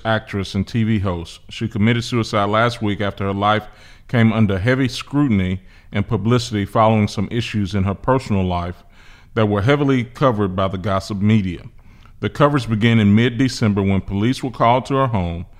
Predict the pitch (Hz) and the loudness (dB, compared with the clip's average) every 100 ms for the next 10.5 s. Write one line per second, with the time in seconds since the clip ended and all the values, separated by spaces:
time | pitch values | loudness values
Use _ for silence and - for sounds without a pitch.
0 | - - - - 107 120 113 - 131 156 | -20 -20 -20 0 6 6 6 4 2 2
1 | 147 110 107 101 95 120 107 92 98 95 | 4 2 2 -2 -4 0 -2 0 0 -2
2 | - - 101 95 113 120 - - 117 98 | -6 -6 -4 0 0 0 -8 -8 -6 -6
3 | - 117 117 - 95 107 90 101 123 113 | -2 0 0 0 -4 -2 -2 0 2 0
4 | - 85 85 87 - - - - - - | -2 -8 -6 -8 -12 -20 -20 -20 -20 0
5 | 113 120 120 117 117 98 92 113 113 107 | 2 4 4 2 2 0 2 2 4 2
6 | 98 107 113 101 95 120 98 95 95 - | 4 2 2 -2 -4 0 2 2 -2 -2
7 | 120 131 127 - 120 101 101 101 - 110 | 0 2 0 0 -2 0 -4 -6 -4 -2
8 | 107 - 95 - 113 110 107 95 87 98 | -2 0 -4 0 2 4 4 0 -4 -6
9 | - 113 - 110 107 101 95 - 117 113 | -2 -4 -2 0 2 2 0 -2 -2 -2
10 | 110 98 92 95 90 | -2 -6 -4 -6 -6